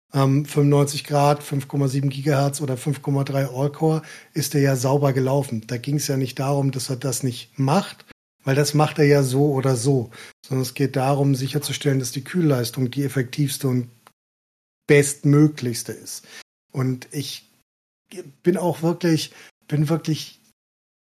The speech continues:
wenn ich sehe, wie die C P U sich verhält und wenn das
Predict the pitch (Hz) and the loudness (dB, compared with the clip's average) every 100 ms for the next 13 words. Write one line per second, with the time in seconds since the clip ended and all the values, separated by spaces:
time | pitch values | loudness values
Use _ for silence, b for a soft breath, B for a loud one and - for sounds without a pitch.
0 | _ _ 151 156 156 123 170 190 156 156 | _ _ -2 0 0 0 2 2 2 0
1 | 160 151 - 160 - 165 175 165 208 156 | -2 -4 -4 -4 2 2 2 -4 -4 -2
2 | 143 - 165 135 160 151 131 117 139 135 | -4 -4 0 4 4 4 0 0 0 0
3 | 131 _ _ _ - 160 160 - | -2 _ _ _ 0 2 2 -4